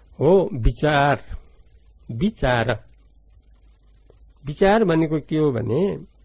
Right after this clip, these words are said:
जसरी परमात्मा रूपले रहिरहन सकिन्छ, त्यो उपाय।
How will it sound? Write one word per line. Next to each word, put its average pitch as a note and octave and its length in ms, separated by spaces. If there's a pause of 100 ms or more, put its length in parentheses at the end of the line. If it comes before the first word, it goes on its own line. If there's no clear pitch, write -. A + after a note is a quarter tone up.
(920)
जसरी F#3+ 1040 (180)
परमात्मा E3+ 560
रूपले C#3+ 440
रहिरहन B2+ 600
सकिन्छ, G#2+ 560
त्यो B2+ 360
उपाय। - 460